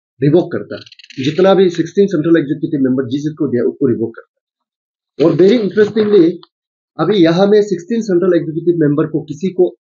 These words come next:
expel नहीं किया। यहाँ में मेरा अभी कोई, कोई sixteen central executive मेंबर में से जो, जो शो कॉज notice का आया है, वो लोग भी अभी contest कर रहा है,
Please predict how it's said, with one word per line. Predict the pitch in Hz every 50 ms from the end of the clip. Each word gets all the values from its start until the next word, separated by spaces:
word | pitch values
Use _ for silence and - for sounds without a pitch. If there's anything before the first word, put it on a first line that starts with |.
| -
expel | - _ - - - 156 143 135 123
नहीं | 120 135 135
किया। | - - - - _ _ _ _ _ _ _ _ _ _ _ _ _ _ _ -
यहाँ | 139 151 147 175 180
में | 185 180
मेरा | 170 180 185 196 165
अभी | 160 160 170
कोई, | 170 170 170
कोई | 165 175 180 175 170 -
sixteen | - - 151 - - 180 190 185
central | - 165 147 135 165 160
executive | 151 139 131 147 147 139 156 143 131 127 123
मेंबर | 131 131 131 131 135 131
में | 127 127 127
से | 127 135
जो, | 113 107 147 170 175 175
जो | 185 175 180 180 - _ _ _ _ _ _ _ _
शो | 175 175 170 170
कॉज | 175 170
notice | 160 151 135 135 151 147 -
का | - 127
आया | 127 123 131 127
है, | 120
वो | - - _ - 120 120 151 180
लोग | 202 202 185
भी | 175
अभी | 139 131 135
contest | - 113 113 117 139 135 -
कर | - 104
रहा | 90 90
है, | -